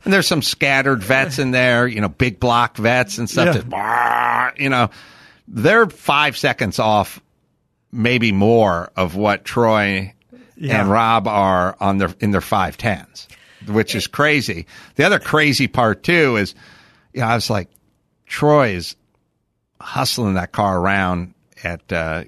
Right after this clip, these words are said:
Speaker 1: you know, one forty-three, one forty-four a lap, it's really quick in that car. But then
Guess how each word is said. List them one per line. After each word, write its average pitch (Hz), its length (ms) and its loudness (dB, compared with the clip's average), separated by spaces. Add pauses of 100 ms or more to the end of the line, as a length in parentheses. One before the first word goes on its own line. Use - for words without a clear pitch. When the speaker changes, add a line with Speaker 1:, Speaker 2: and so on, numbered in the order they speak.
Speaker 1:
you 123 140 -8
know, 76 220 -8
one 95 280 -4
forty-three, 98 800 -4
one 90 200 -2
forty-four 98 720 -2 (720)
a 92 100 -2
lap, 92 380 0 (100)
it's - 120 -20
really 98 240 -4
quick 101 400 -4
in 85 280 -8 (220)
that 98 260 -4
car. 117 300 0
But 104 200 -4
then 104 220 0